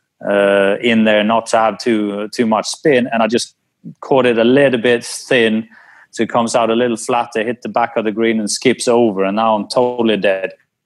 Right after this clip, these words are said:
'cause now I'm chipping down the side of a mountain, uh,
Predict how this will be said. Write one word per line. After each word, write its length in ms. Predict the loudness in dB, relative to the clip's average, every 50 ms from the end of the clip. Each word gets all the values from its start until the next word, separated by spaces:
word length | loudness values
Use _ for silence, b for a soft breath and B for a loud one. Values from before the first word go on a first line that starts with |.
| _ _ _ _
'cause 200 | -8 -6 -6 -4
now 160 | -2 0 0
I'm 240 | 0 0 -4 -6 -8 _ -20 -20 -18 _
chipping 380 | -4 -2 -2 -2 0 -2 0 0
down 360 | 2 2 2 0 -2 -4 B B B B B B B B _ -8
the 60 | -4
side 260 | -2 0 2 2 2
of 80 | 0 0
a 60 | 0
mountain, 680 | 0 0 0 0 -2 -4 -4 -4 -4 -4 -4 -6 -10 -14 _ b b b b b b b _ _ -4
uh, 500 | -2 0 2 2 2 4 4 2 2 0